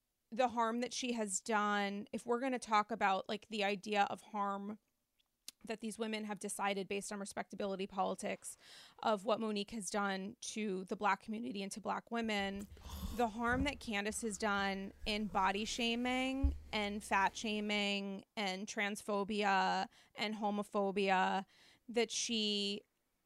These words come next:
purports to take responsibility with while continuing to attack people on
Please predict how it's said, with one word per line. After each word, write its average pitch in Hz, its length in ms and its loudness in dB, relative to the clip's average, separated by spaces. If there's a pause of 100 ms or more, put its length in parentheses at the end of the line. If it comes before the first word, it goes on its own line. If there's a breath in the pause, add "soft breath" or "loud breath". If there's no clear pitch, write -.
(340)
purports 226 520 0
to 220 60 -8
take 226 200 -2
responsibility 214 680 0
with 202 300 2
while 208 140 2
continuing 208 680 -4
to - 140 -10
attack 202 480 0
people 196 720 -2 (1040)
on 196 460 0